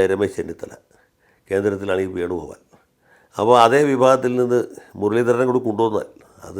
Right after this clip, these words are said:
നല്ലതാണെങ്കിലും ചീത്തയാണെങ്കിലും അത് കൊടുക്കുന്ന ഒരു ഇംപ്രഷൻ മറ്റ് സമുദായക്കാരുടെ ഇടയിൽ എന്തായിരിക്കും എന്നാലോചിക്കണം. ഇത് മാർക്സിസ്റ്റ് പാർട്ടിയോ സി പി ഐ ഒക്കെ ആണെങ്കിൽ കുഴപ്പമില്ല, അവിടെയൊക്കെ ആരും ഇത് ഗൗനിക്കില്ല.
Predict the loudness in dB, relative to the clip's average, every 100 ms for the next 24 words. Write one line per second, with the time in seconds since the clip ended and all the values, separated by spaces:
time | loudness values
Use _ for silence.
0 | -10 -8 -2 0 0 -2 -6 -2 -2 -2
1 | -6 -16 _ _ _ _ _ 0 4 4
2 | 4 2 0 2 2 2 -4 -4 -4 -4
3 | -12 _ _ -16 -6 0 2 2 2 2
4 | 0 0 -2 -2 -6 -6 -14 -8 -6 -6
5 | -8 -16 _ _ _ _ _ _ -14 -8
6 | -4 -4 -4 -6 0 0 0 -4 -4 -2
7 | 0 0 0 0 0 -2 -2 -12 -18 -16
8 | -12 -4 -2 -2 -4 -8 -10 -14 -20 _
9 | -20 -20 -12 -6 -4 -4 -8